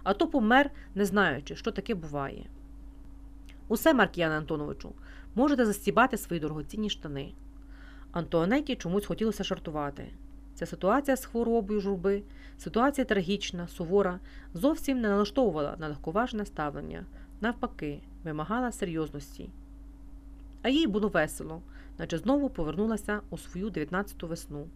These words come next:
наче знову запахло буском і черемхою, побаченнями і записками, поглядами і дотиками, хвилюванням і трепетом серця. Стало легко, сонячно, радісно. «Агов, як ви там, хворі? Ще живі?»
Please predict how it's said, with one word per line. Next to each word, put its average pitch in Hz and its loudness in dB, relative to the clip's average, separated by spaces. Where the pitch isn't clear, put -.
наче 220 4
знову 311 4
запахло 220 6
буском 196 0
і 208 -10
черемхою, 170 0
побаченнями 180 4
і 208 -4
записками, 165 -2
поглядами 233 6
і 190 -2
дотиками, 170 -2
хвилюванням 226 2
і 185 -6
трепетом 180 -2
серця. 147 -8
Стало 277 6
легко, 214 4
сонячно, 170 -2
радісно. 156 -6
«Агов, 208 6
як 254 8
ви 196 4
там, 151 -2
хворі? 208 4
Ще - -8
живі?» 220 4